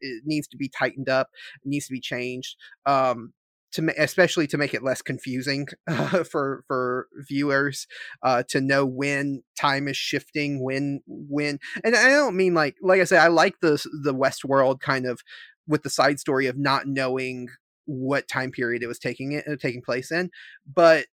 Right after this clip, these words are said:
the main story, you would, like, two characters would be talking, and then in the next scene they would be talking again,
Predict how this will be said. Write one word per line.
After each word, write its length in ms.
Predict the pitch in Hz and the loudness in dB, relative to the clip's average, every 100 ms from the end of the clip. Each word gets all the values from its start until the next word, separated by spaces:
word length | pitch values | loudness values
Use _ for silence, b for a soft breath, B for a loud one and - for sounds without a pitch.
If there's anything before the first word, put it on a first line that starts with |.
| _ _ - | _ _ -4
the 140 | 147 160 | 2 2
main 400 | 151 202 247 196 | 4 2 2 0
story, 600 | - 120 104 85 80 - _ _ _ _ _ | -2 -6 -6 -10 -12 -18 _ _ _ _ _
you 320 | 156 151 185 | -8 -2 4
would, 300 | 180 170 143 _ 170 | 6 6 4 _ 2
like, 240 | 156 139 | 2 2
two 160 | - 214 | -4 -2
characters 460 | - 185 180 170 | 2 2 4 0
would 120 | 160 143 | 0 -4
be 120 | 139 | -6
talking, 640 | - 170 175 160 139 139 - _ _ _ - | 0 0 2 -2 -2 -4 -10 _ _ _ -2
and 140 | 151 | 0
then 120 | 165 | 2
in 80 | 160 | 2
the 80 | 147 | 0
next 320 | 147 170 - | 0 0 -2
scene 200 | 175 156 | -4 -2
they 120 | 147 | -2
would 160 | 139 135 | -2 -2
be 120 | 131 | -6
talking 400 | 127 147 147 135 | 2 2 2 -4
again, 520 | 123 127 185 156 131 | -4 -2 0 2 -2